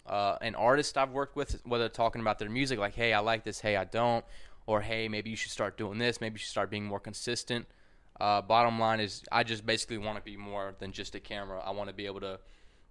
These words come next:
if anything, if not anything, just be there for somebody and, uh, you know, give an opinion or something, you know, advice.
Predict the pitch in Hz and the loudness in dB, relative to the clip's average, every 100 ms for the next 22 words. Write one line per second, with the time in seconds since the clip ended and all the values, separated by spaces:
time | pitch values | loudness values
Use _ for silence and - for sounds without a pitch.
0 | - 151 151 143 147 135 131 120 117 135 | -2 0 0 2 2 2 0 -2 -4 -4
1 | 139 127 123 123 120 104 113 - 110 104 | 0 2 2 0 -4 -8 -8 -6 -4 -4
2 | 101 - 104 104 101 98 104 - 101 101 | -6 -6 -2 0 0 -2 -6 -8 -6 -4
3 | 98 101 98 95 - - 101 92 101 95 | 0 2 2 0 -4 -8 -6 -2 -4 -4
4 | 92 107 104 95 104 104 110 104 101 104 | -4 -2 -2 -8 -10 -10 -8 -8 -6 -4
5 | 101 90 104 107 - - | -4 0 2 2 -2 -8